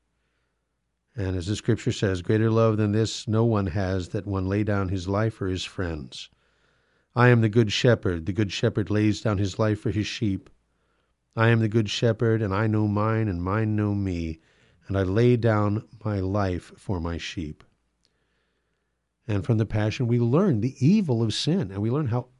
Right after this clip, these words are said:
utterly incompatible sin is with God and the goodness of God. And so we see the necessity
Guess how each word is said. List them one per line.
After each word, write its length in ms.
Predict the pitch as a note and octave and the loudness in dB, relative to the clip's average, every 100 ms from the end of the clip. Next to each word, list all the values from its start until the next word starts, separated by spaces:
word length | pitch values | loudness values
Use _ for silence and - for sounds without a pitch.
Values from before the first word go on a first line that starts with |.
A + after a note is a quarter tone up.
| F3 | 0
utterly 420 | G3 F3+ D#3 C#3+ | 4 4 4 2
incompatible 760 | C3+ B2 A2 D#3+ D#3+ D3+ A2+ | -2 -4 -6 -4 -2 -2 -2
sin 340 | A#2 - C#3 D3 | -4 0 0 0
is 480 | A#2+ F#2+ F2 F#2+ - _ _ _ _ _ | 0 -2 -2 -6 -10 _ _ _ _ _
with 260 | - A#2 - | 0 0 2
God 460 | A#2 E3+ D3+ D2+ - | 0 2 0 -4 -6
and 140 | A2+ | -4
the 60 | G#2 | -2
goodness 440 | G#2+ D3+ E3 D3 | 2 2 2 0
of 140 | A#2+ F#2 | -4 -4
God. 400 | F#2 C#2 C2+ - _ _ _ _ _ _ _ _ _ _ _ _ _ _ | -6 -6 -12 -20 _ _ _ _ _ _ _ _ _ _ _ _ _ _
And 140 | G#2 | -6
so 400 | - B2 A2+ G#2+ - C#3+ - _ - | 0 2 2 0 -10 -14 -14 _ -8
we 100 | A2+ | -6
see 280 | - D3 D3 | 0 2 4
the 120 | A#2 | 2
necessity 840 | A2 - D#3 E3 - D3 F2+ F2 | -2 -2 0 0 0 -4 -4 -6